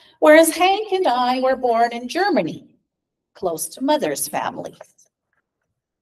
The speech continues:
Hank was born on July second, nineteen forty-six, but he was a preemie,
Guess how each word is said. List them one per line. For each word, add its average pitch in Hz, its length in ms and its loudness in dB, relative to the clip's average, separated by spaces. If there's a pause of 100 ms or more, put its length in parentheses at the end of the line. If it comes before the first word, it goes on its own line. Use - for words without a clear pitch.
(600)
Hank - 600 -2 (420)
was 220 220 0
born 240 300 0
on 240 220 -2
July 214 460 0
second, - 760 -4 (680)
nineteen 214 640 -4
forty-six, - 1040 -2 (1160)
but 269 120 -4
he 359 160 2
was 359 180 -2
a 302 60 -2
preemie, 254 720 -6